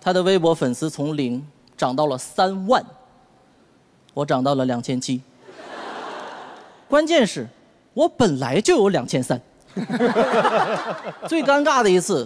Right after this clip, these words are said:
公司让我发条广告，我就发了。发完之后，一个观众立刻很兴奋的留言：“第一。”然后过了整整半个小时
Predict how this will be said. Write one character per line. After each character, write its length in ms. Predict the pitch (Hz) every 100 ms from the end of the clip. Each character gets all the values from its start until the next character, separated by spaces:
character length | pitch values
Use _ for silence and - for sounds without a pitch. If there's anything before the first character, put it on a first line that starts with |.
| -
公 160 | 247
司 100 | 254
让 160 | 269 214
我 60 | 147
发 160 | 220
条 140 | 214 208
广 200 | 151 120
告， 200 | 165 123
我 80 |
就 80 | 117
发 260 | - 151 196
了。 100 | 131 - _ _ _
发 240 | _ - 214
完 160 | 208
之 80 | 202
后， 80 | 190
一 60 | 180
个 100 | 185
观 180 | 202
众 140 | 208 185
立 60 |
刻 100 | 185
很 160 | 175 156
兴 180 | - 220
奋 140 | 233
的 60 | 160
留 120 | 147
言 180 | 143 147
：“第 640 | - 311 320 330 330 330 311
一。” 80 | - - - - - - - - - - - - - - - - - - _ _ _
然 160 | 156 202
后 100 | 269
过 200 | 302 285
了 100 | 196
整 160 | 220
整 100 | 247 170
半 200 | 302 330
个 80 | 226
小 160 | -
时 220 | 254 -